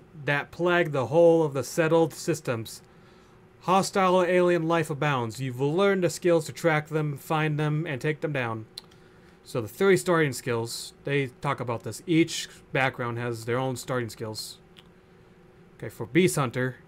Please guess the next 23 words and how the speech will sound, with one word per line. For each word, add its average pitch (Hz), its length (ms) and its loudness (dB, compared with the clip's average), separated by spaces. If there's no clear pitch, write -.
fitness. - 760 -4
In 180 140 2
space, 156 680 0
the 139 80 -4
greatest 180 840 2
commodity 165 840 2
is 135 220 -6
oxygen, 120 640 -4
and 139 280 0
the 131 220 0
increased 175 440 2
lung 156 300 2
capacity 139 640 -2
gained 127 480 0
by 131 180 -2
regular 135 600 0
physical 143 640 -4
fitness 127 600 -6
regimen 156 540 2
is 160 240 -2
essential 147 500 -2
to 147 140 -6
survival. 120 580 -4